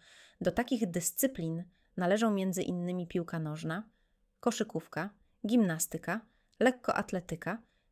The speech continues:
czy biegi długodystansowe. W czasie wzrostu kości, mięśnie i ścięgna nie zawsze rozwijają się w takim samym tempie. Przy dużej aktywności fizycznej aparat wyprostny kolana może wielokrotnie pociągać za delikatną okolicę guzowatości piszczeli,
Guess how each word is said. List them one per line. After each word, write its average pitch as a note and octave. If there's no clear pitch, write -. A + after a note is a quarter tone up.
czy C#4
biegi G#3+
długodystansowe. F3+
W -
czasie G#3
wzrostu C4
kości, A3+
mięśnie G3+
i F3+
ścięgna E3+
nie G3+
zawsze B3+
rozwijają G#3
się G3
w -
takim F#3+
samym F3
tempie. D#3
Przy -
dużej C#4
aktywności A3
fizycznej F3+
aparat A3
wyprostny G3
kolana G#3+
może G3
wielokrotnie B3
pociągać G#3+
za G3
delikatną G3
okolicę F#3+
guzowatości F3+
piszczeli, F3+